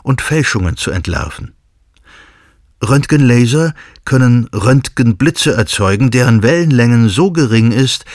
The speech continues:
dass damit sogar Details des Atomaufbaus erkennbar sind.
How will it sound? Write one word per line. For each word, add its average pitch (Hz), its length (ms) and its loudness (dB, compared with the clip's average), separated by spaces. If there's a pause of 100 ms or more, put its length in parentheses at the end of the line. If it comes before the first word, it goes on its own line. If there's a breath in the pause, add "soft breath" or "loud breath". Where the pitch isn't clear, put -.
(320 loud breath)
dass 127 360 -2
damit 120 340 2
sogar 113 380 0
Details 151 600 -4
des - 220 -4
Atomaufbaus 113 1120 -4
erkennbar 120 500 -4
sind. 101 280 -10